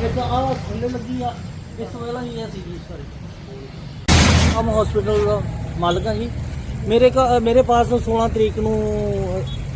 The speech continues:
ਫਾਇਰਿੰਗ ਹੋਈ ਸੀਗੀ। ਉਸ ਦੇ ਸੰਬੰਧ ਵਿੱਚ ਮੈਂ ਪਰਚਾ ਕਰਾਇਆ ਸੀਗਾ। ਪੁਲਿਸ ਨੇ ਮੇਰਾ ਸਹਿਯੋਗ ਦਿੱਤਾ, ਮੈਨੂੰ ਗਨਮੈਨ ਵੀ ਦਿੱਤੇ, ਬਹੁਤ ਭੱਜ ਦੌੜ ਵੀ ਕੀਤੀ, ਪਰ ਜਿਹੜੇ, ਅਹ, ਸ਼ਰਾ-,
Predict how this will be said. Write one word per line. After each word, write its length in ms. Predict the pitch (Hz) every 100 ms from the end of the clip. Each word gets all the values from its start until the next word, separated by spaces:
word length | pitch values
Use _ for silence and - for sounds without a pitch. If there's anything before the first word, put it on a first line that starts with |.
| 214
ਫਾਇਰਿੰਗ 280 | 196 220
ਹੋਈ 160 | 233 202
ਸੀਗੀ। 340 | 208 202 233 - - - -
ਉਸ 120 | 214 202
ਦੇ 140 | 240
ਸੰਬੰਧ 340 | 240 220 233
ਵਿੱਚ 240 | 240 233 220
ਮੈਂ 180 | 214 208
ਪਰਚਾ 340 | 190 - 196
ਕਰਾਇਆ 300 | 208 208 202
ਸੀਗਾ। 340 | 202 196 196 185 - - - -
ਪੁਲਿਸ 220 | 233 226
ਨੇ 120 | 254
ਮੇਰਾ 260 | 240 247 240
ਸਹਿਯੋਗ 380 | 226 208 220
ਦਿੱਤਾ, 360 | 233 226 - 240
ਮੈਨੂੰ 240 | 226 220 202
ਗਨਮੈਨ 360 | 208 214 220
ਵੀ 120 | 226 233
ਦਿੱਤੇ, 300 | 226 - 220
ਬਹੁਤ 220 | 208 233 226 -
ਭੱਜ 160 | 226 190
ਦੌੜ 200 | 226 220
ਵੀ 120 | 226
ਕੀਤੀ, 380 | 220 208 233 220 - - -
ਪਰ 160 | 220 220 -
ਜਿਹੜੇ, 280 | 226 240 240
ਅਹ, 680 | 226 202 208 208 202 196
ਸ਼ਰਾ-, 260 | 180 220 214